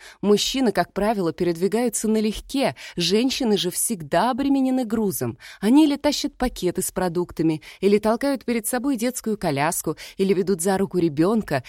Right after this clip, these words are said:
или поддерживают пожилого родственника, за которым ухаживают. Результаты опроса две тысячи пятнадцатого года, посвященного передвижениям в Лондоне,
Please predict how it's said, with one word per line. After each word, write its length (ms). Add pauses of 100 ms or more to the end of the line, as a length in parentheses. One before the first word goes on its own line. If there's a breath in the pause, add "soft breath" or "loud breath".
(140 loud breath)
или 140
поддерживают 760
пожилого 480
родственника, 680
за 100
которым 420
ухаживают. 720 (360 loud breath)
Результаты 600
опроса 480
две 160
тысячи 360
пятнадцатого 760
года, 320
посвященного 800
передвижениям 840
в 60
Лондоне, 520